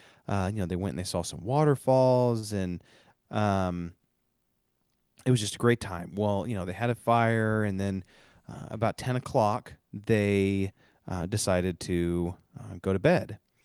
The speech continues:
Well, uh, so they all kind of, you know, got in the tent and zipped up the tent and zipped up their sleeping bags, um, and they, they went to bed. Um,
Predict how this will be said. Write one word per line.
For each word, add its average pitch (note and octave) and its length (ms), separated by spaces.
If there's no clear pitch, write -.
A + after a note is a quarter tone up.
Well, A2 800
uh, G#2+ 440
so A2 200
they G2+ 100
all A2 340
kind A#2 220
of, G#2 420
you G2+ 120
know, F#2+ 100
got G2+ 240
in A#2+ 100
the C#3 60
tent B2+ 440
and E2+ 240
zipped - 280
up A#2+ 160
the - 80
tent B2 360
and G2 120
zipped F#2+ 320
up C3 140
their C#3 100
sleeping A2 440
bags, G2 500
um, F2+ 680
and F#2 580
they, F2 400
they F2 640
went - 320
to - 100
bed. - 440
Um, G#2 800